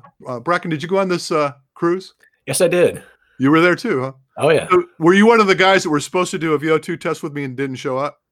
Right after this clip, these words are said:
Speaker 2: No, we didn't, we didn't know each other at the time.
Speaker 1: Well, nobody did. Nobody
Speaker 2: And
Speaker 1: did.
Speaker 2: I was, I was there with my, uh, like, uh, two-year-old son.
Speaker 1: Oh.
Speaker 2: So we were pretty much in the kids area the whole time.
Speaker 1: Okay, that's what happened.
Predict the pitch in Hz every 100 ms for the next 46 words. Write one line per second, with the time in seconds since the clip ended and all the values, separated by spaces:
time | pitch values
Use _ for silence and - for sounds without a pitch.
0 | _ _ - 165 165 196 359 277 - 170
1 | 285 139 147 156 - 120 113 101 - 127
2 | 107 98 - _ _ - 160 170 233 262
3 | 127 104 - _ _ _ - 160 - 135
4 | 127 135 151 151 - - 175 160 127 147
5 | 143 131 - 123 117 110 101 107 95 104
6 | 104 - 117 104 98 - - 143 131 107
7 | - 139 113 101 95 - 147 156 160 143
8 | 123 113 - 135 117 120 113 123 104 -
9 | 127 113 117 107 110 104 107 123 107 104
10 | 139 147 156 123 123 123 117 110 98 _